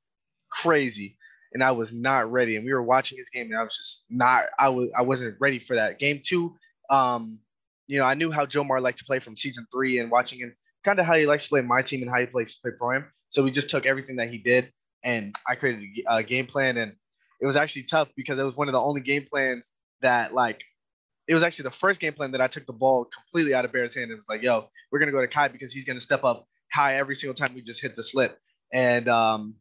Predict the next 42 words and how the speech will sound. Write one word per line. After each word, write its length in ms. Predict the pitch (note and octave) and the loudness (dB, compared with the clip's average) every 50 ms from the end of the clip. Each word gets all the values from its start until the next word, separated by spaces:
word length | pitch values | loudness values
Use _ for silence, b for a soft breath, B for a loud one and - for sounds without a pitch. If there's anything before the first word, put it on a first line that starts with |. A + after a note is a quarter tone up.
| _ _ - | _ _ -2
that 140 | C#3+ D3+ | 0 0
was, 100 | D3+ C#3+ C#3+ | 0 -2 -4
like, 160 | C3 A#2+ - | -6 -4 -4
my 80 | B2 A#2+ | -6 -6
first 260 | - C#3 C3+ B2+ - | -2 -4 -4 -2 0
time 280 | C#3+ B2+ B2 A#2 A2+ G#2+ | 0 0 0 0 -2 -6
going 260 | B2 B2+ C#3 C3+ A#2+ | -4 -4 -2 -4 -4
through 200 | - C#3+ C#3 B2+ | -2 -2 0 2
it 40 | B2 | 0
as 100 | A#2 A2+ | 0 -2
a 40 | - | -4
coach. 260 | - B2+ A#2+ A2+ - | -6 -6 -6 -6 -8
And 120 | A2+ A2 - _ _ _ _ _ | -12 -12 -12 _ _ _ _ _
that 60 | C#3 D3+ | 0 2
was 80 | D3+ | 2
my 100 | D3+ C#3 | 0 -2
first 260 | C3+ - D3 D3 C#3 - | -2 0 -2 -2 0 0
time 180 | C#3 C3 B2+ | -2 -2 -2
where 220 | B2 A#2 A2+ G#2 - | -2 -4 -6 -2 0
Barrett 280 | C3+ C#3 C#3+ C#3 C3+ B2+ | 2 4 6 4 4 2
and 100 | B2 C3 | 2 2
I 180 | C3 B2+ B2 | 2 2 2
had 200 | B2 B2+ A#2 A#2 - | 0 -2 -4 -4 -6
to, 80 | - | -10
like, 140 | A#2 G#2 - - - | -12 -12 -12 -10 -8
really 260 | C3 B2+ B2 A2+ G2+ | -8 -6 -6 -6 0
work 280 | A#2+ C3 C#3+ C#3+ - _ _ | 4 4 4 2 0 _ _
together. 380 | - C#3+ D3+ D#3 E3 F3 F3+ D#3 | -4 2 2 4 4 4 2 2
And 100 | B2+ C3 | 2 2
that 140 | C3 A#2+ | 2 2
was, 160 | A#2+ A#2 A2+ A2+ | 0 -2 -4 0
um, 400 | A2 A2 A2 G#2+ G2+ G#2 G2+ - _ _ b b b b b b b b b b _ - | 0 2 2 0 -2 -6 -12 -16 _ _ b b b b b b b b b b _ 0
that 180 | C3+ D#3+ E3+ | 2 2 2
was, 160 | F3 D#3+ D3 | 0 -2 0
uh, 340 | D3+ C#3+ C#3 C3 B2+ B2 A#2+ A#2 A#2+ A2 G#2+ | 2 2 4 4 2 2 0 -4 -10 -6 0
hard, 340 | C3 D3 D#3+ D#3 C#3+ C3 A#2 | 2 4 4 4 2 0 -4
but 100 | - B2+ | -6 -8
it 80 | C3+ A#2+ | -8 -6
was 140 | A2+ - | -8 -6
so 180 | - C#3 C3 B2 | -4 -2 -2 -4
fun. 420 | - - - B2 A#2+ A2+ G#2+ G2+ - _ _ _ - | -4 -6 -6 -4 -4 -4 -6 -8 -14 _ _ _ -2
Um, 440 | B2 C3 C3 B2+ B2+ B2 B2 B2 - | 0 2 2 2 2 0 -2 -6 -12